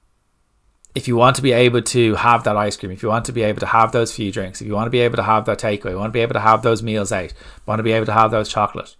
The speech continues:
you want to be able to keep the ice cream or the chocolate in the house and without eating it all at night.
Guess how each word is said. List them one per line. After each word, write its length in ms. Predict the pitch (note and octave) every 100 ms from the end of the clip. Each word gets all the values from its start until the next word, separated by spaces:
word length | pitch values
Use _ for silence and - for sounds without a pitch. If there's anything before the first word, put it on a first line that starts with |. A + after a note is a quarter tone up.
| _
you 760 | _ _ _ _ _ _ -
want 120 | G#2+
to 60 | A2
be 60 | A2
able 120 | A2
to 80 | G#2+
keep 300 | - A#2+ -
the 80 |
ice 180 | A2 A2
cream 160 | - A2
or 60 |
the 60 | G#2+
chocolate 340 | A2 G#2 A2
in 120 | G#2+ G#2+
the 80 |
house 440 | F#2+ G2+ - - - _ _ _ _ _ _ _ _ _ -
and 220 | G#2 G2+
without 280 | G#2 G#2 A2
eating 240 | G#2+ G#2+
it 100 | G#2
all 300 | G#2 F#2+ F#2
at 80 | G#2+
night. 400 | G2 F#2+ -